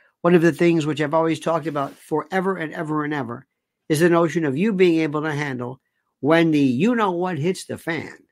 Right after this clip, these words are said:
I think the word is sure. When it hits the fan, and you might have to go up to a week, a week, a week.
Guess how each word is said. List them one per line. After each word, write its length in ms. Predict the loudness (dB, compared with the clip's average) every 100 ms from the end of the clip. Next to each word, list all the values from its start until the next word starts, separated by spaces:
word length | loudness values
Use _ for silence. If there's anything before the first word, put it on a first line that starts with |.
| _ -12
I 40 |
think 140 | -10
the 60 | -10
word 200 | -12 -14
is 100 | -20 -20
sure. 140 | _ _ _ _ _ _
When 220 | 2 4
it 100 | 6
hits 280 | 8 6 4
the 120 | -2
fan, 560 | 2 2 2 -4 -10 _ _ _ _ _ _ _ _ -12 0
and 160 | 4 6
you 120 | 6
might 200 | 6 6
have 200 | 4 2
to 100 | -2
go 320 | 0 -4 -6 -4
up 220 | -4 -4 0
to 220 | 2 2
a 120 | 0
week, 720 | -4 -4 -4 -4 -4 _ _ _ _ _ _
a 80 | -4
week, 640 | -2 4 8 6 4 -16 _ _ _ -8
a 80 | -4
week. 580 | 0 4 4 4 -2 -20